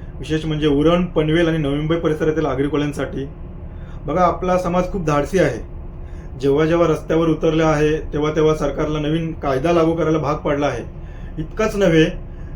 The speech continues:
जिथे जिथे अन्याय होतो, त्या विरोधात न्याय मिळवण्यासाठी ठामपणे उभा राहतो. पण आता आपल्या या समाजात धाडस राहिलं आहे का? मला तरी वाटतं, आपल्या समाजातला हा धाडस कित्येक पटीने कमी झालेला आहे.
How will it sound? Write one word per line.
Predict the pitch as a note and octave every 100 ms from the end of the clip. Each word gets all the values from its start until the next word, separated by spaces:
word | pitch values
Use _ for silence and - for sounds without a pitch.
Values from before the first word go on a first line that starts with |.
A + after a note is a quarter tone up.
| -
जिथे | E3 F#3+
जिथे | G#3 G#3+
अन्याय | F#3+ F#3 G#3+
होतो, | G3+ F#3+ C#3+ - - - - - - -
त्या | F#3+
विरोधात | G3 F#3 G3 G3 -
न्याय | C3 C#3+ F3+
मिळवण्यासाठी | F#3+ F#3+ F#3+ F#3 F3+
ठामपणे | F#3 D3+ E3 F3+ E3
उभा | C#3+ D#3+
राहतो. | C#3+ C3+ A2 - - - - - - - - - - -
पण | A3+ G#3 E3
आता | D#3+ -
आपल्या | A3 A3 A3+
या | A3+
समाजात | A3 G3+ G3+ G3+
धाडस | G3 D#3+ D#3+ F#3 G3 - - - D3
राहिलं | D#3 D#3 F#3
आहे | E3
का? | E3 B2 G#2+ - - - - - - - - - - - - - - - - -
मला | D#3 F#3+
तरी | G#3
वाटतं, | G3+ G3 G3+
आपल्या | F3 F3+ F#3+
समाजातला | F3+ F3 F3 F3+ E3+
हा | D#3+ F3
धाडस | D#3+ F3 F3
कित्येक | E3 - G3 G3
पटीने | F#3 F3 F3+
कमी | F#3+ E3 D#3 F3
झालेला | D#3+ D3 D3
आहे. | B2+